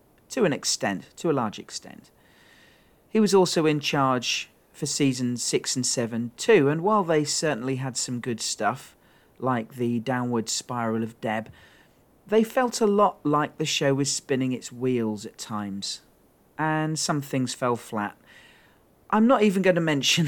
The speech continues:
<laughs> that shrink who convinced Deb she's in love with Dexter, but let's focus on season eight, as, at the time, that's how we sh-,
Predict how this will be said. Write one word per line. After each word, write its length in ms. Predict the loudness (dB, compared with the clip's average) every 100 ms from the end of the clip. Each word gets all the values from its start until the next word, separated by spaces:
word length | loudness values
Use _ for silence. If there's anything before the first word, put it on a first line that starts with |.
| 2 0
<laughs> 140 | 0
that 260 | 2 2 2
shrink 520 | 0 4 4 4 2
who 180 | 0 0
convinced 520 | 0 2 0 0 0
Deb 280 | 2 2 -2
she's 260 | -2 -2
in 140 | -2 -2
love 180 | -4
with 160 | -4 -4
Dexter, 400 | -4 -4 -4 -4
but 460 | 2 4 4 2 -12 -16 -20 -20 -2
let's 320 | 0 2 0
focus 460 | 2 4 4 0 -2
on 120 | -2
season 520 | -2 -2 0 -2 -2
eight, 260 | -4 -6 0
as, 420 | 2 4 2 -2 -4
at 200 | -4 -2
the 80 | -2
time, 420 | -4 -4 -2 -2 -4 -14 _ _
that's 340 | -2 -2 -4
how 200 | -2 0
we 180 | 2 0
sh-, 200 | -2 -8